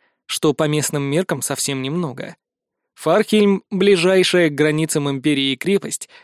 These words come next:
и рядом с ней достаточно спокойно. Однако десятник то и дело поочередно отправляет двух разведчиков исследовать окрестности. Просто на всякий случай, от греха подальше. Капитан Имлерис,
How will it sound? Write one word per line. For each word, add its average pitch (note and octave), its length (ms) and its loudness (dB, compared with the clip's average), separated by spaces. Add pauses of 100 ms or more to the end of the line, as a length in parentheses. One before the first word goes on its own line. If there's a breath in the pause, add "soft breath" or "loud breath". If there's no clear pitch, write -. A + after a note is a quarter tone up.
и - 100 -4
рядом G3+ 280 2
с - 80 -2
ней A3+ 180 4
достаточно D#3 640 -2
спокойно. D#3+ 680 -4 (500)
Однако F3 400 2
десятник D#3+ 500 0
то D#3 140 0
и C#3+ 120 2
дело D3+ 300 2
поочередно C#3+ 640 0
отправляет C#3+ 540 0
двух C3+ 260 -4
разведчиков F3 640 -2 (200 loud breath)
исследовать D3 640 0
окрестности. - 720 -8 (480)
Просто B3 420 2
на D4 120 2
всякий E3 340 0
случай, C#3+ 420 -6 (160 loud breath)
от B3 140 0
греха A#3 320 2
подальше. E3+ 560 -2 (680)
Капитан D#3 520 0
Имлерис, G#3 540 4